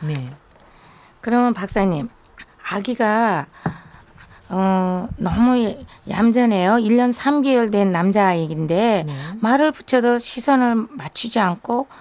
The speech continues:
Speaker 2: 이름을 불러도 별로 반응이 없고 말도 전혀 하지 않는데 잠잘 때도 그다지 짜증을 내지 않습니다.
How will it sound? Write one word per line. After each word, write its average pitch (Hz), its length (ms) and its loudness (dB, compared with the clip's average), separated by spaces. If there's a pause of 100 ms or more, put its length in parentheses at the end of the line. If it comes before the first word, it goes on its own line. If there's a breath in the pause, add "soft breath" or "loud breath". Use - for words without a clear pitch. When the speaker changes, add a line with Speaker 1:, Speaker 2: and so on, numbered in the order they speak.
(140 loud breath)
Speaker 2:
이름을 285 440 0
불러도 214 480 0
별로 214 340 -2
반응이 247 480 0
없고 156 400 -6 (560 loud breath)
말도 220 400 0
전혀 233 360 0
하지 226 260 0
않는데 190 680 0 (400 loud breath)
잠잘 254 500 2
때도 247 280 0
그다지 254 400 -2 (100)
짜증을 294 480 0
내지 254 220 0
않습니다. 180 880 0